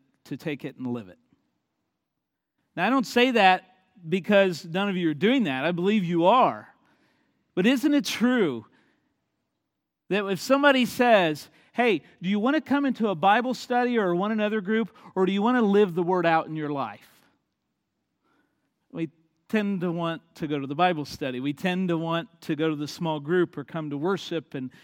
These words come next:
hear the pastor teach and preach. And again,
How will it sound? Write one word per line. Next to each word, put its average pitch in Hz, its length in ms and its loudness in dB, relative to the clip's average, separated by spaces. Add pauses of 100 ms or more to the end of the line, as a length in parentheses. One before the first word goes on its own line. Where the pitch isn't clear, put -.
(120)
hear 180 160 0
the 156 80 -2
pastor 170 480 -2
teach 175 500 -6
and 143 160 -10
preach. 156 400 -6 (1400)
And 175 100 -4
again, 165 500 2